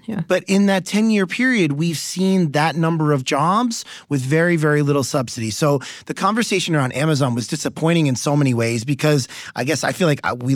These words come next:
Speaker 2: sort of lost the P R battle on it.
Speaker 1: Mm-hmm.
Speaker 2: I was very critical of the deal. I
Speaker 1: Mm-hmm.
Speaker 2: came under a lot of fire for it.
Speaker 1: Mm-hmm.
Speaker 2: And my perspective was Amazon should come to New York City.
Speaker 1: Mm-hmm.
Speaker 2: Come.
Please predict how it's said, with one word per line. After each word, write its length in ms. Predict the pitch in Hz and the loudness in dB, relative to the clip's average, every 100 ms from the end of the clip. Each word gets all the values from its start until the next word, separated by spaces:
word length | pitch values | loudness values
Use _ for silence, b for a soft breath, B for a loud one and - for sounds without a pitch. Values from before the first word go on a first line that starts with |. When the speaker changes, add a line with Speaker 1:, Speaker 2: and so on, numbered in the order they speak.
| 120 | 0
Speaker 2:
sort 180 | - 127 | 0 0
of 60 | |
lost 300 | 123 131 - | 2 0 -2
the 60 | 110 | -8
P 140 | - | -2
R 140 | 120 117 | 0 0
battle 320 | 113 107 104 | 0 2 0
on 180 | 98 110 | 0 0
it. 160 | 113 B | -2 B
Speaker 1:
Mm-hmm. 200 | 196 190 | 2 2
Speaker 2:
I 160 | 190 190 | 4 4
was 140 | 180 | 4
very 160 | 135 127 | 2 0
critical 420 | - 147 120 131 | 0 -2 0 0
of 120 | 113 | 0
the 80 | 110 | -2
deal. 420 | 101 120 107 104 - | -2 0 2 2 2
I 60 | 190 | 2
Speaker 1:
Mm-hmm. 80 | |
Speaker 2:
came 180 | 180 151 | 4 4
under 160 | 143 135 | 2 2
a 60 | |
lot 180 | 123 131 | 2 2
of 80 | 143 | 0
fire 280 | 123 120 110 | 0 0 0
for 280 | - 120 113 | -2 0 0
it. 120 | 117 - - | -2 -2 0
Speaker 1:
Mm-hmm. 220 | 180 214 - - - | 2 2 -4 -10 -2
Speaker 2:
And 140 | 165 | 2
my 200 | 151 185 | 4 2
perspective 560 | - 180 - 147 - 143 | 0 -2 0 0 0 0
was 200 | 147 143 | 0 0
Amazon 340 | 180 240 233 226 | 0 0 0 0
should 180 | 233 196 | -2 -2
come 180 | 208 233 | 2 2
to 80 | |
New 80 | 123 | 2
York 180 | 104 - | -2 -6
City. 300 | - 95 98 | -8 -8 -2
Speaker 1:
Mm-hmm. 220 | 196 196 | 2 2
Speaker 2:
Come. 460 | 180 269 220 80 | 2 2 0 -2